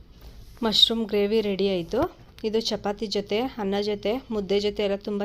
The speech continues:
ಚೆನ್ನಾಗಿರುತ್ತೆ. ಈ ವಿಡಿಯೋ ನಿಮಗೆಲ್ಲ ಇಷ್ಟ ಆಗಿದೆ ಅನ್ಕೋತೀನಿ. ಮಶ್ರೂಮ್ ಗ್ರೇವಿ ಇಷ್ಟ ಆದರೆ ನೀವಿನ್ನೂ ನಮ್ಮ ಚಾನಲ್ಗೆ ಸಬ್ಸ್ಕ್ರೈಬ್ ಆಗಿಲ್ಲ ಅಂದರೆ ಸಬ್ಸ್ಕ್ರೈಬ್ ಆಗಿ, ಪಕ್ಕದಲ್ಲಿರೋ ಬೆಲ್ ಐಕಾನ್ನ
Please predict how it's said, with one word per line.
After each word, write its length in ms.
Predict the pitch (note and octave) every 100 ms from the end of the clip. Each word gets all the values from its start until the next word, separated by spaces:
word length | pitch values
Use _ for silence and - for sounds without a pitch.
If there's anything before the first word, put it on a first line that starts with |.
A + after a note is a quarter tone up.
| G#3
ಚೆನ್ನಾಗಿರುತ್ತೆ. 560 | G3 F#3+ F#3+ F3 E3 C4 - - - - - - - - - - - - - A#3
ಈ 40 | A#3
ವಿಡಿಯೋ 240 | A3+ A3 A3+
ನಿಮಗೆಲ್ಲ 320 | A3 G3+ G3+ G#3+
ಇಷ್ಟ 160 | G#3 - G#3+
ಆಗಿದೆ 260 | G#3+ G3+ G3+
ಅನ್ಕೋತೀನಿ. 480 | G3 F#3+ F#3 F#3 B3+ E4 - - - - - - - - - - - - - _ _ _ _ - - - - - A3
ಮಶ್ರೂಮ್ 400 | G#3 - A#3 A#3
ಗ್ರೇವಿ 300 | A3 G#3+ A3 G#3
ಇಷ್ಟ 160 | - G#3+ G3+
ಆದರೆ 220 | F3+ G3+ E4 - - - - - -
ನೀವಿನ್ನೂ 340 | A3 G#3+ A3 A3+
ನಮ್ಮ 140 | G#3+ G#3
ಚಾನಲ್ಗೆ 380 | G#3 G3+ G#3 G#3 G3+
ಸಬ್ಸ್ಕ್ರೈಬ್ 420 | G3+ - A3+ A3 G#3
ಆಗಿಲ್ಲ 220 | G3+ G3+
ಅಂದರೆ 180 | G3+ G3 G3+
ಸಬ್ಸ್ಕ್ರೈಬ್ 440 | F#3+ - G#3 G#3 F#3
ಆಗಿ, 240 | F3+ A#3+ E4 - -
ಪಕ್ಕದಲ್ಲಿರೋ 520 | G#3 G#3 A3 G#3+ G#3 G3+
ಬೆಲ್ 180 | G3 F#3+
ಐಕಾನ್ನ 340 | G3 G3+ G3+